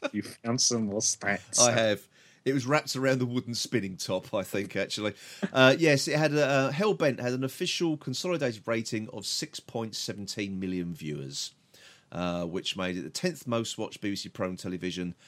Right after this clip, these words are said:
Speaker 1: B B C television for that week, and fourth overall for, uh, for that Saturday.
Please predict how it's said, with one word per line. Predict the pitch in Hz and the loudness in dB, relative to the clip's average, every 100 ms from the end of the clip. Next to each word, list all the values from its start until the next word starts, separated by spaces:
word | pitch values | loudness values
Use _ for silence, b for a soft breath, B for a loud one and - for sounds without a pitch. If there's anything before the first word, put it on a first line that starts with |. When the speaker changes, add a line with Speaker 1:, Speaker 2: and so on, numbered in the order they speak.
| b b - | b b -2
Speaker 1:
B | 120 | 0
B | |
C | 110 | 0
television | - 98 87 82 78 - | -2 -2 0 -2 -6 -10
for | 82 | -6
that | 82 | -4
week, | 113 127 123 - b b - | 2 2 0 -8 b b -6
and | 107 98 | -4 -2
fourth | - 113 101 - 95 | -2 -2 -4 -6 -2
overall | 95 87 87 87 87 - | 0 0 -2 -2 -4 -10
for, | - 90 | -8 -4
uh, | - | -4
for | - 90 | -6 -6
that | 80 - | -6 -4
Saturday. | - 80 - - 69 73 | -6 -6 -8 -8 -8 -8